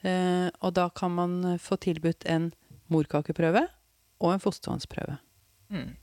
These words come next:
Speaker 2: eller.
Speaker 1: Ja.
Speaker 2: Mm, det,
Speaker 1: Helst
Speaker 2: det får vi se.
Speaker 1: eller.
Speaker 2: Men,
Speaker 1: Ja.
Speaker 2: men, eh, det, er det et valg for kvinnan?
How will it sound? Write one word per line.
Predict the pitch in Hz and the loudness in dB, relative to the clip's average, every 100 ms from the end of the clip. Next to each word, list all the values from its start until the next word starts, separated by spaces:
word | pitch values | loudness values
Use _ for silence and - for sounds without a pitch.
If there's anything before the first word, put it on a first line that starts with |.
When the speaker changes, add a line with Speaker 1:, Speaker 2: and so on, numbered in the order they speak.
| - | -8
Speaker 2:
eller. | 151 - 151 - _ _ _ _ - - | -6 -4 -8 -12 _ _ _ _ -14 -4
Speaker 1:
Ja. | - - _ | -4 -4 _
Speaker 2:
Mm, | - 214 - - | -10 -10 -10 -4
det, | 160 156 | 0 2
Speaker 1:
Helst | 180 175 | 2 2
Speaker 2:
det | 196 | 2
får | 160 | 2
vi | 147 | 2
se. | |
Speaker 1:
eller. | 160 | 2
Speaker 2:
Men, | 190 202 - | 0 -6 -8
Speaker 1:
Ja. | - 175 - | -4 -2 0
Speaker 2:
men, | 220 226 | 0 2
eh, | 226 | 0
det, | 220 262 277 - | 0 2 2 2
er | 214 220 | 0 2
det | 254 330 | 0 0
et | 254 - | -2 -2
valg | 147 147 143 | 0 0 -2
for | - 147 | -6 -6
kvinnan? | - 156 - 147 | -4 -4 -4 -6